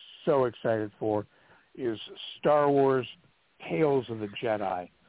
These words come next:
which, again, go see the trailer. Go see the trailer. Look it up. Uh, six shorts, unfortunately, on Disney Plus, um, October twenty-second,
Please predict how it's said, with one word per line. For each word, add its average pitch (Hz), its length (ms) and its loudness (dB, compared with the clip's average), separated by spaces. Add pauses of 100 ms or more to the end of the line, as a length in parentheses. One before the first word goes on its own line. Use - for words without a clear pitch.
(240)
which, 110 280 0 (200)
again, 120 380 0 (240)
go 110 160 2
see 117 140 -6
the 107 100 -4
trailer. 101 400 -4 (160)
Go 135 240 4
see 131 80 -6
the 120 100 -4
trailer. 107 280 -2
Look 120 200 -2
it 139 80 2
up. 113 160 0 (420)
Uh, 113 240 2 (260)
six 175 240 0 (680)
shorts, 160 360 2 (280)
unfortunately, 104 800 -10 (280)
on 117 380 2 (400)
Disney 139 300 -4
Plus, 120 280 2 (600)
um, 110 360 0
October 156 380 0
twenty-second, 175 560 0